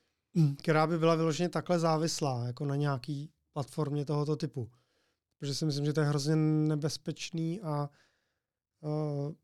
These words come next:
vůbec nezávidím třeba tvůrcům, jo, který, eh, prostě mají v podstatě dneska volbu buď se jako podřídit YouTube a dělat ty videa tak, aby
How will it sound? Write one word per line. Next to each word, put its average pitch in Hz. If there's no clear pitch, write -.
vůbec 175
nezávidím 165
třeba 170
tvůrcům, 156
jo, 127
který, 151
eh, 175
prostě 147
mají 151
v 151
podstatě -
dneska 156
volbu 151
buď 151
se -
jako 156
podřídit 165
YouTube 165
a 160
dělat 156
ty 175
videa 156
tak, 156
aby 160